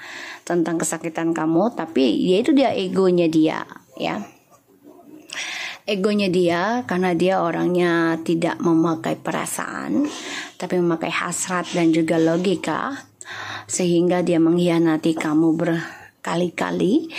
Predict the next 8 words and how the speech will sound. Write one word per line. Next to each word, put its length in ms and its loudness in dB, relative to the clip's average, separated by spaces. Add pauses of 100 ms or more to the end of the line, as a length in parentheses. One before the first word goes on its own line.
(180)
Dan 200 -2
ini 120 2
memang 240 2
sudah 320 -2
takdir 640 -2 (160)
sebagai 440 0
pembayaran 680 0
karma. 560 -2